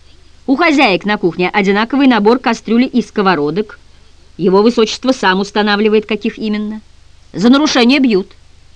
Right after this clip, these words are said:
Нужно, чтобы подданные ничем не отличались друг от друга. Такое у наследника мечтание". "Сущая правда",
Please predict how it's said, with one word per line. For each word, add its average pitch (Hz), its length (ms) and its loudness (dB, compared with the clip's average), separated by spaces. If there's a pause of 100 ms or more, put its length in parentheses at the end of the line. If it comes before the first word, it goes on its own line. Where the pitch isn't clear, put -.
(460)
Нужно, 330 260 2
чтобы 339 260 2
подданные 320 460 4
ничем 311 380 2
не 302 80 2
отличались 226 560 0
друг 165 220 -4
от 165 100 -4
друга. 156 280 -4
Такое 165 440 -2
у 147 260 -4
наследника 151 560 -4
мечтание". 135 640 -6 (960)
"Сущая - 480 -10
правда", 143 400 -4